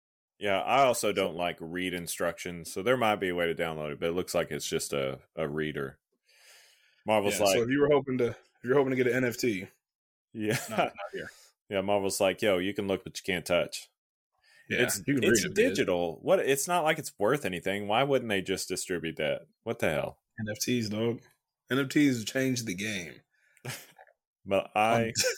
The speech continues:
Speaker 2: <laughs>
Speaker 1: I just
Speaker 2: on
Speaker 1: want
Speaker 2: money
Speaker 1: that
Speaker 2: laundering.
Speaker 1: fungible, <laughs> fungible token, as you said. <laughs>
Speaker 2: Speaking
Speaker 1: Uh,
Speaker 2: of fungible tokens, The Walking Dead actor Norman Reedus has recently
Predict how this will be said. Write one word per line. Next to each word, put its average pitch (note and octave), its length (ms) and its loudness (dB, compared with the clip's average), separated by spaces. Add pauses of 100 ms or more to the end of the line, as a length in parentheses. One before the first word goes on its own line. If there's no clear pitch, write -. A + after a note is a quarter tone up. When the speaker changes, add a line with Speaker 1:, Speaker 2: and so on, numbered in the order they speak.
(140)
Speaker 2:
<laughs> - 420 -20
Speaker 1:
I A#2+ 40 -8
just B2 280 2
Speaker 2:
on B2+ 60 0
Speaker 1:
want B2 220 2
Speaker 2:
money G2+ 120 4
Speaker 1:
that - 20 -2
Speaker 2:
laundering. F#2+ 400 -8
Speaker 1:
fungible, A#2 600 -2
<laughs> D3+ 100 -8
fungible A#2 460 0
token, A2 460 -2
as B2+ 200 -2
you G#2 120 -8
said. - 280 -4 (960)
<laughs> - 60 -2 (840)
Speaker 2:
Speaking - 1500 -2
Speaker 1:
Uh, - 40 0
Speaker 2:
of - 40 -8
fungible D3+ 380 0
tokens, C#3+ 500 2
The C3 120 2
Walking F#3+ 380 2
Dead D3 440 2
actor A#2+ 580 0
Norman C#3+ 400 2
Reedus G#2+ 340 0
has F#2+ 180 -8
recently F#2 680 -2